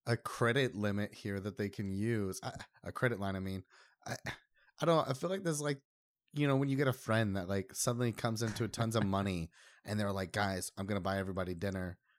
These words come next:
Speaker 1: every day. Like, we're gonna go out to dinner." But then they, like, they realize that they're blowing through their money way too quickly. So they start, like, "Hey, maybe we can just get an appetizer and that's it," you know? And then they're like, "Oh, no, crap, I feel bad because we're not getting dinner, so we'll get dinner." I,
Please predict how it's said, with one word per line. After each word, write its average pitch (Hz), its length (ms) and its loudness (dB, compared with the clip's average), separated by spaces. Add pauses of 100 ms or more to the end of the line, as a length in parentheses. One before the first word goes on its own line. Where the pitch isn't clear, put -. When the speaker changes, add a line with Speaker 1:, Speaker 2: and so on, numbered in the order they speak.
Speaker 1:
every 98 220 4
day. 87 380 2
Like, 85 280 -6
we're 92 100 -4
gonna 95 140 -6
go 92 80 -2
out 90 140 -4
to 90 80 -6
dinner." 87 420 -4
But 98 140 -6
then 107 140 0
they, 107 100 0
like, 98 280 -4
they 110 120 0
realize 107 400 0
that 92 120 -6
they're 95 220 -2
blowing 104 280 -2
through 107 140 -4
their 101 100 0
money 98 200 -2
way 95 160 -4
too 98 120 -6
quickly. 95 540 -6 (340)
So - 180 0
they 90 200 0
start, 104 420 -4
like, 92 220 -4
"Hey, 92 480 -4 (120)
maybe 101 300 -2
we 95 140 -4
can 98 120 -6
just 90 120 -8
get 95 120 -6
an 90 60 -6
appetizer 92 540 -4
and 90 120 -4
that's 90 200 -6
it," 95 240 -4 (240)
you 101 140 2
know? 90 280 0
And 92 140 0
then 107 80 2
they're 104 140 2
like, 95 240 0
"Oh, 101 320 -2
no, 95 140 -6
crap, 101 260 -4
I 95 40 -2
feel 110 200 -4
bad 98 280 -2
because 92 440 -6 (280)
we're 98 100 -2
not 90 140 -2
getting 92 240 -4
dinner, 90 320 -2
so 98 120 -6
we'll 98 160 -4
get 95 180 -6
dinner." 92 400 0 (480)
I, 127 80 -4